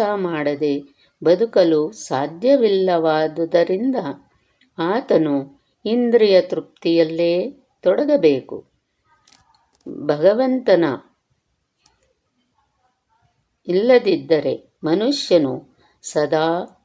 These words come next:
ಸ್ವಾರ್ಥಪರ ಕಾರ್ಯಗಳಲ್ಲಿ ಅಥವಾ ವಿಸ್ತೃತವಾದ ಸ್ವಾರ್ಥ ಕಾರ್ಯಗಳಲ್ಲಿ ತೊಡಗಬೇಕಾಗುತ್ತದೆ.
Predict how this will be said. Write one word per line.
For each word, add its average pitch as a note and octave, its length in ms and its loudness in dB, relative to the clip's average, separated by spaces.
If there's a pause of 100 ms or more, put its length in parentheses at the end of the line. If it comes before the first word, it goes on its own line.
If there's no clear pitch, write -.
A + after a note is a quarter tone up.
(120)
ಸ್ವಾರ್ಥಪರ F3+ 920 -2
ಕಾರ್ಯಗಳಲ್ಲಿ E3+ 1080 2 (520)
ಅಥವಾ F3 580 -2 (320)
ವಿಸ್ತೃತವಾದ G3+ 1040 0 (400)
ಸ್ವಾರ್ಥ E3+ 600 -2
ಕಾರ್ಯಗಳಲ್ಲಿ D#3+ 1200 0 (180)
ತೊಡಗಬೇಕಾಗುತ್ತದೆ. E3 1700 0